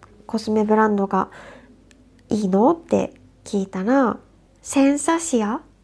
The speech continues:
ていうブランドとかすごいいいよって教えてくれて、なんかね、ブラックボルカニックナチュラルソープだったかな？ブラックボルカニックサンドソープみたいなのがあって、すごい肌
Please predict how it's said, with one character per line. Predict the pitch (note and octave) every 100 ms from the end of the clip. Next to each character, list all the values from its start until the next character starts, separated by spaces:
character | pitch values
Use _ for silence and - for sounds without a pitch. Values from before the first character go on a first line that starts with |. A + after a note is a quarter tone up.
| _ _ _
て | A3+
い | G#3+ G#3+
う | G#3
ブ | G#3
ラ | G#3+
ン | G#3
ド | G#3 A#3+ - -
と | -
か | A3+
す | G#3 A3
ご | C4 C4+
い |
い | B3 B3+
い | A#3
よ | A#3 A#3
っ |
て | A#3+
教 | G#3 -
え | G#3
て | G#3
く | G#3
れ | G3+ G3+
て、 | - A3 G#3+ G#3+ - - - - -
な | -
ん | G#3+
か | F#3+
ね、 | G3 B3+ - - _ _ _
ブ | -
ラ | A3+ C4
ッ |
ク | B3+ C4+
ボ | A#3+ A#3+
ル |
カ | B3 C4
ニ | B3 B3
ッ | A#3+
ク | - A#3 A3+ E4 - _ _ _ _ _ _
ナ | A3 G#3+
チ | A#3
ュ |
ラ | A3+ A3
ル | A3
ソ | A#3
ー | G#3+
プ | - F#3+
だ | F#3+
っ | F#3
た |
か | -
な？ | G3+ B3 -
ブ | A3+
ラ |
ッ | C4+
ク | C4
ボ | B3+
ル | B3+
カ | B3+
ニ | A#3+
ッ | A#3
ク | -
サ | - A3+
ン | A3+ G#3
ド | G#3 G#3+ -
ソ | - G#3+
ー | F#3
プ | F3+
み | F3 F3
た | F3+
い |
な | F3+ F3 - - - - G#3+
の |
が | G#3 G3
あ |
っ |
て、 | F#3+ G#3
す | - B3
ご | C#4+
い | B3+ A3+ - - _ _ _ _
肌 | - C4 C4+ A#3+